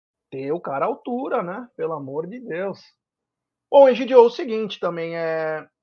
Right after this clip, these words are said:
começou a venda de ingressos ontem para Palmeiras e Goiás, e pasmem, já tá uma coisa surreal, né?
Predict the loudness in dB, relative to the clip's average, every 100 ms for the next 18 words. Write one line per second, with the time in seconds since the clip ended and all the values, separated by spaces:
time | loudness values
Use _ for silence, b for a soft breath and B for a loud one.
0 | _ _ _ _ _ _ _ _ _ _
1 | -12 -6 -6 2 2 2 -4 -2 -2 -4
2 | -6 -4 -4 -6 -12 -6 -6 -6 -8 -12
3 | -16 _ _ _ _ -2 -2 -2 -2 -4
4 | -6 -6 -4 -4 -6 -8 -8 -6 -4 -2
5 | -4 -8 -4 2 2 2 -2 -8 -8 -2
6 | 0 2 2 -2 -6 -6 -4 0 -2 -4
7 | -12 -12 -6 -4 0 0 0 -4 -12